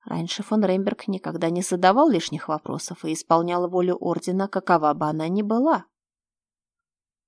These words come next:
«Два раза в месяц, в полнолуние, в шестой день луны, небеса отверзаются,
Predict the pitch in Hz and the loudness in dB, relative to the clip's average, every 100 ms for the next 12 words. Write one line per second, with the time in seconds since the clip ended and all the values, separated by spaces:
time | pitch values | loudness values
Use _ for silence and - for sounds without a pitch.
0 | _ _ _ _ _ _ _ _ _ _ | _ _ _ _ _ _ _ _ _ _
1 | _ _ _ _ _ _ - 190 175 196 | _ _ _ _ _ _ -12 -2 4 4
2 | 196 190 190 240 285 - - - - 175 | 4 2 4 4 4 -2 -8 -10 -6 -2
3 | 175 175 185 233 233 165 156 - 180 - | 0 2 4 6 4 2 -2 -6 -8 0
4 | 190 185 175 170 175 190 233 220 190 190 | 2 2 0 -2 -2 2 4 4 2 0
5 | 185 160 - 160 170 190 240 233 - - | 2 2 0 -4 2 4 4 2 -2 -8